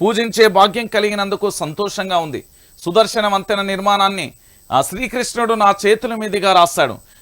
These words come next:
దేశంలోని పుణ్యక్షేత్రాలలో సౌకర్యాలు అభివృద్ధి చేస్తున్నాం. ద్వారక బహిరంగ సభలో ప్రధాని నరేంద్ర మోడీ అంచు కూడా ప్రధాన అంశానికి సంబంధించి కూడా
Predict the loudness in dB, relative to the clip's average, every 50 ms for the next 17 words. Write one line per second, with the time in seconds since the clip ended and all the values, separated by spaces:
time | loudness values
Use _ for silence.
0 | _ -8 -2 0 2 2 2 0 -2 -2 0 0 -2 -2 -4 -6 -6 -6 -4 -4
1 | -6 -6 -4 -2 -2 -2 -2 0 2 2 4 4 4 4 2 2 0 0 0 0
2 | 0 2 0 0 4 6 6 6 6 6 4 4 2 2 0 0 0 -4 -2 -2
3 | -2 -4 -4 -4 -6 -6 -6 -6 -6 -10 -16 _ _ _ _ _ -6 2 6 8
4 | 8 8 6 4 2 2 2 4 4 2 2 2 4 6 6 6 4 0 -6 -18
5 | -6 0 0 2 2 2 2 0 0 0 0 0 0 0 0 0 0 2 2 2
6 | 0 0 -2 -2 0 0 0 0 0 0 -2 -2 -4 -8 -10 -4 0 2 2 2
7 | 2 -2 -4 -2 -2 -2 -2 -4 -6 -6 -8 -6 -6 -6 -6 -6 -6 -6 -8 -10
8 | -10 -6 -4 -2 -2 -2 -4